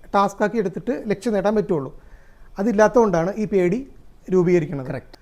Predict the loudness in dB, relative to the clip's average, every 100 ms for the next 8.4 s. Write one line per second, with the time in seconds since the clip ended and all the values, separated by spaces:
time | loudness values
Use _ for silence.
0 | _ -20 -8 0 2 2 0 2 4 4
1 | 2 2 0 -2 -2 -2 -2 -2 -2 -2
2 | -2 -4 -8 -14 -4 -2 -2 -2 2 2
3 | 2 -2 -4 -12 -12 -6 -4 -4 -8 -8
4 | -8 -10 -14 -20 -16 -8 -4 -4 -4 -6
5 | -6 -6 -6 -6 -8 -8 -10 -8 -10 -12
6 | -6 0 2 2 -4 -6 -18 -20 -20 -20
7 | -20 -6 -4 0 0 0 -2 -6 -6 -6
8 | -8 -8 -10 -12